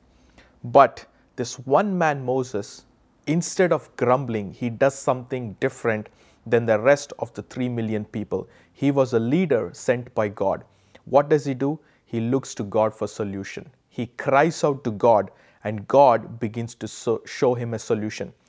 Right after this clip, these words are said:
Tomorrow, we will ponder more in detail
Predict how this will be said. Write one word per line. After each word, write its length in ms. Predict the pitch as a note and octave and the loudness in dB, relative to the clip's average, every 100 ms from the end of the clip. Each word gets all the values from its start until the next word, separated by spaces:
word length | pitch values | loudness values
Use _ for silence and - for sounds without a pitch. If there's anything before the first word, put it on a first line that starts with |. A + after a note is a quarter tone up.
| - _ _ | -20 _ _
Tomorrow, 640 | - F#3 F#3+ A3+ F#3+ B2 - | 2 4 8 8 6 4 0
we 160 | C#3 C#3 | -2 0
will 240 | C3 B2+ - _ | 0 -2 -8 _
ponder 420 | - D#3 D#3+ B2+ A#2 | 2 4 4 0 0
more 320 | A#2+ C#3 D3+ | 0 2 2
in 200 | C3 A#2 | 0 -4
detail 420 | A#2+ B2 G#2+ G2+ | -4 0 0 -2